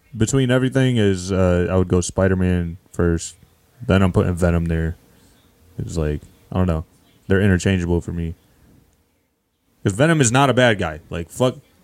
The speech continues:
Spider-Man three, the movie. Venom is not a bad guy. Um, and then I'm putting Batman in there.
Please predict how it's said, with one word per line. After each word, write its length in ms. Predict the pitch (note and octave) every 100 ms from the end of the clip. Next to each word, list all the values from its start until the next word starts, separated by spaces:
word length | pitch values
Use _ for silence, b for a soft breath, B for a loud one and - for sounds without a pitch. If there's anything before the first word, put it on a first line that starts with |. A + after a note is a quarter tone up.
| _
Spider-Man 480 | - - A#2 A#2 A2
three, 220 | A2+ A2+
the 100 | G2+
movie. 260 | G2 G#2 G2
Venom 260 | G2 G#2 G2+
is 100 | F#2
not 160 | G2
a 40 | F#2
bad 220 | F#2 E2+
guy. 160 | E2 D#2 b b b _ -
Um, 460 | G2+ F#2 F2 E2 - _ _ _ _ _ _ _ -
and 200 | A2 G#2
then 760 | G2 F#2+ F#2 F2+ F2 E2+ E2+ - - - _ _ _ _ _ _ -
I'm 80 | A2+
putting 180 | C#3 B2
Batman 360 | G2 G2+ F#2+ F2+
in 100 | F#2+
there. 220 | F#2+ F#2